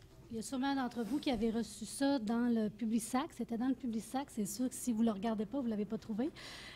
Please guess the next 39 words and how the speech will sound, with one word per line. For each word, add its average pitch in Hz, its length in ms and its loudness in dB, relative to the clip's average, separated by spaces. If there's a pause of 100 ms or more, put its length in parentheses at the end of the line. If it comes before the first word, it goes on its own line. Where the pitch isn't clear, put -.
(140)
Euh, 220 80 2
il 226 160 8
n'est 262 100 10
pas 262 220 6
grand, 240 260 6
mais 302 80 10
vous 226 160 4
avez 254 180 6
l'information 294 760 8
sur 294 200 0
le 240 120 6
site 269 240 0
de 220 40 4
la 226 120 6
Ville. 240 380 2 (400)
Alors, 233 280 8
il 240 80 10
y 247 40 10
aura 240 200 8
une 330 80 12
journée, 269 600 6
euh, 220 340 4
le 214 140 4
vingt-quatre 285 520 4
mars 277 260 6
prochain, 254 440 2
il 277 100 6
y - 20 4
aura 214 120 4
une 220 80 6
journée 226 200 6
pour - 140 -4
fêter 240 240 2
les 240 120 4
fêtes 247 200 2
des, 240 240 8
les 220 240 4
Irlandais. 226 460 4
En, 220 120 4